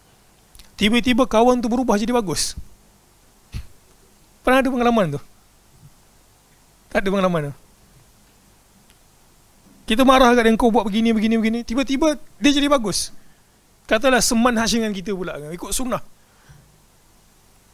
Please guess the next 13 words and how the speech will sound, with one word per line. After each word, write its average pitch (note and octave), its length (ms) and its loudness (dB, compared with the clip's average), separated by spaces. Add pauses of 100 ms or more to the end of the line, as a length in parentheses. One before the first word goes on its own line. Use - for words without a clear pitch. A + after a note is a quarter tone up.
(320)
Agaknya F#3+ 640 0 (240)
tak - 180 0
terkenangkah A3+ 540 0
kita F3 260 -4
kalau F3 220 0
kita F3 160 -4
jumpa F#3+ 400 -2
dia D#3 100 -4 (100)
tu? F3 40 -12 (880)
Peristiwa G#3+ 480 2
yang G3+ 120 0
kita F#3+ 200 -6
pernah G3+ 180 -4